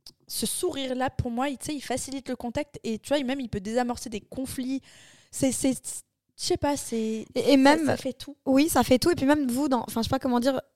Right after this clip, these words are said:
Speaker 2: moi, je suis quelqu'un de très anxieux, j'ai tout le temps le ventre noué, surtout et tout. Et c'est vrai que commencer à sourire pour tout et rien et voir les gens autour de toi te le rendre, en fait, dis-toi que à chaque fois, c'est comme, imaginons, t'as des, je sais pas comment dire, on va dire des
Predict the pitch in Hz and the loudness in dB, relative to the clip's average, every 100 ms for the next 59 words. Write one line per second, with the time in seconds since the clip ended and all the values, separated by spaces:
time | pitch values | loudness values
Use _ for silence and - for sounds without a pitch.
0 | 233 233 269 - - 214 - 302 320 302 | -8 -4 -2 -2 -4 -4 -2 -2 -2 -4
1 | - 294 285 277 220 - 226 285 226 220 | -2 2 2 2 -2 -6 -2 0 0 0
2 | - 233 226 240 254 254 240 214 262 240 | -2 0 4 4 4 2 -2 -2 0 2
3 | 302 370 - - - - 220 254 359 262 | 2 0 -6 -20 -14 -4 0 0 0 2
4 | - 254 254 - 294 - 262 247 277 339 | 4 4 4 4 2 2 2 2 0 -2
5 | - 233 214 - 277 254 240 240 269 - | -8 -6 -6 -2 0 2 2 0 0 -2
6 | 196 240 254 240 254 247 220 285 262 - | 0 0 2 2 2 0 0 -4 -4 0
7 | 269 262 220 202 208 311 254 - - - | -2 0 -2 0 2 0 -2 -10 -20 -4
8 | 226 220 330 247 226 311 - 226 - 214 | -2 0 0 0 0 0 2 -2 0 -2
9 | - 285 - 247 294 254 349 262 254 247 | -2 -2 2 2 4 2 2 2 2 4
10 | 269 330 226 196 196 196 _ _ _ _ | 2 2 0 2 -2 -4 _ _ _ _
11 | - - 214 214 214 214 180 175 202 190 | -6 -4 -2 0 0 0 0 0 0 -2
12 | 185 175 175 180 180 | -2 -2 -2 -4 -6